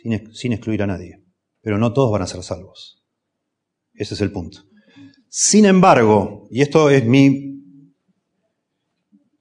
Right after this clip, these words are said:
mi conclusión analizando estos textos en primera Juan, a mí personalmente me resulta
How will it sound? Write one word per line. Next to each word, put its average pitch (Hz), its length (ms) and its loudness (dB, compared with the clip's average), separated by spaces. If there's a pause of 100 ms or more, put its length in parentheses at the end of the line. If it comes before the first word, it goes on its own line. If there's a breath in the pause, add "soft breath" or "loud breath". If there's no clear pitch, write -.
(800)
mi 110 240 -6
conclusión 120 840 -2 (420)
analizando 107 500 0
estos 117 280 -6
textos - 340 -4
en 110 140 -2
primera 120 300 0
Juan, 104 580 -4 (1120)
a 117 220 2
mí 160 340 4
personalmente 139 1040 -2 (400)
me 110 80 -4
resulta 120 840 -2